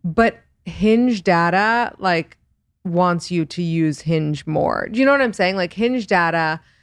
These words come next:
doesn't necessarily mean, I don't know. I just don't trust Hinge data.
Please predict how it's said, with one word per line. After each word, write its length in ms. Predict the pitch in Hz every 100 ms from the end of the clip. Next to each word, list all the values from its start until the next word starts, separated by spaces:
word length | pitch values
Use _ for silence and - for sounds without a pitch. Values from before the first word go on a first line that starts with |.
| _ _ -
doesn't 260 | 233 277
necessarily 720 | 269 269 262 - 220 208 196
mean, 600 | 190 180 170 165 160 160 - -
I 80 |
don't 140 | 269 220
know. 80 | 175
I 100 | 196
just 160 | 233
don't 140 | 254 233
trust 260 | 170 151
Hinge 320 | 170 147 147
data. 280 | - - -